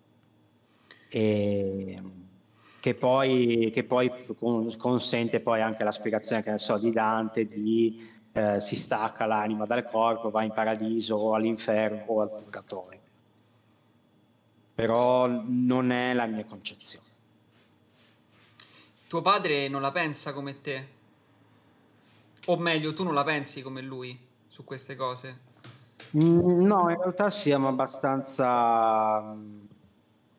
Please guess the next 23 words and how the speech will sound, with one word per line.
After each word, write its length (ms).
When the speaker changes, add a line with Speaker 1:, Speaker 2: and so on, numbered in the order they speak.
Speaker 1:
siamo 160
abbastanza 1080
concordi 840
su 420
tutta 220
una 100
serie 240
Speaker 2:
Cioè, 140
Speaker 1:
di 100
Speaker 2:
lui 200
va, 100
Speaker 1:
questioni. 200
Speaker 2:
lui 80
va 140
a 120
predicare? 760
Speaker 1:
Sì. 480
Speaker 2:
Cosa 300
predica? 440
La 100
parola 260
di 160
Dio? 400